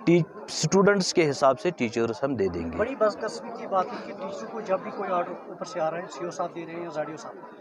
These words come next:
Speaker 2: तो उसकी वो नॉन कंप्लायंस दिखा रहे हैं। इसी तरह से जाड़ियो, किसी केरन इलाके की अगर हम बात करें, सीईओ साहब ने भी कोशिश की, जाड़ियो साहब ने भी कोशिश की,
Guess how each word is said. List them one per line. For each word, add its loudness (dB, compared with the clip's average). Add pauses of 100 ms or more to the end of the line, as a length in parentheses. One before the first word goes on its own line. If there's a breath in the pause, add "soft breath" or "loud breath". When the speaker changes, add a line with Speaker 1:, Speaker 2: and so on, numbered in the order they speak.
(180)
Speaker 2:
तो 2
उसकी -2
वो -2
नॉन 2
कंप्लायंस -4
दिखा -4
रहे -8
हैं। -14 (400)
इसी -6
तरह -2
से -8
जाड़ियो, -2
किसी -8
केरन -4
इलाके 0
की -4
अगर 0
हम -4
बात 4
करें, -14
सीईओ -2
साहब 4
ने -4
भी -8
कोशिश -12
की, -10
जाड़ियो -2
साहब 2
ने -8
भी -16
कोशिश -16
की, -16